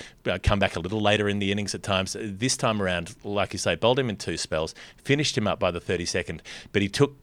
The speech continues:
key wickets in that second spell. So he gets rid of Kusal Mendes and he gets rid of Samara Vikrama, uh, two of, you know, the, the two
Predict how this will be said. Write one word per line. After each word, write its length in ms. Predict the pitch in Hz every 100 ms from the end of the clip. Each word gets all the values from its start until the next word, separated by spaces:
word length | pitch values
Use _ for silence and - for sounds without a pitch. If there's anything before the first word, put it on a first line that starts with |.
| _ -
key 200 | 113 98
wickets 360 | 101 - -
in 80 | 95
that 180 | 92 -
second 320 | 101 - 87
spell. 400 | - 101 82 85 - -
So 220 | - 104
he 220 | 98 98
gets 260 | 101 120 -
rid 100 | 101
of 200 | 95 -
Kusal 280 | 104 - 90
Mendes 400 | 87 82 87 -
and 140 | 101
he 80 | 87
gets 300 | 98 90 -
rid 120 | 92
of 120 | 90
Samara 320 | - 95 87
Vikrama, 460 | 85 95 101 80 78 - - - -
uh, 380 | - - 143 147
two 220 | - 127
of, 200 | 107 117
you 100 | 135
know, 60 | 87
the, 160 | 87 113
the 160 | 123
two 140 | -